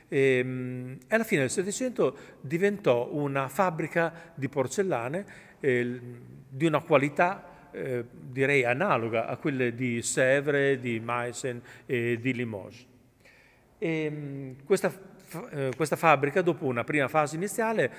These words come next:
eh, venne affidata a un, eh, arcanista, come veniva chiamato, eh, il dottor Vittorio Amedeo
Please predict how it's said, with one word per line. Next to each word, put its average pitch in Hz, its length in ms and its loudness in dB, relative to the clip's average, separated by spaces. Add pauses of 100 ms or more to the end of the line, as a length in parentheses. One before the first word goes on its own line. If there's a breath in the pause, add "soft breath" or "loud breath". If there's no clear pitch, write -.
(220 loud breath)
eh, 123 580 2
venne 135 320 2
affidata 147 1080 -4
a 131 360 -2
un, 131 380 -2
eh, 117 300 -6
arcanista, 143 880 -2
come 127 180 -6
veniva 110 240 -10
chiamato, 143 540 -8 (340 loud breath)
eh, 120 460 2
il 131 500 2
dottor 139 580 0
Vittorio 131 600 -2
Amedeo 123 580 0